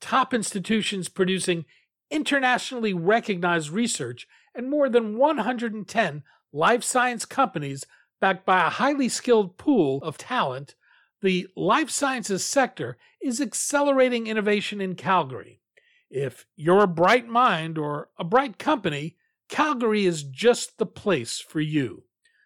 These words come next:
Take a closer look at Calgary Life Sciences dot com.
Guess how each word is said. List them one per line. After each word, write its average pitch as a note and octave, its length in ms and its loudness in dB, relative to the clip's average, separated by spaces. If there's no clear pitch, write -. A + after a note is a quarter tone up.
Take C4 180 2
a A#3 120 4
closer C#4+ 520 0
look A#3+ 460 2
at A#2+ 300 -4
Calgary B3 720 -2
Life F3+ 320 0
Sciences C#3 800 0
dot D3+ 260 2
com. - 440 0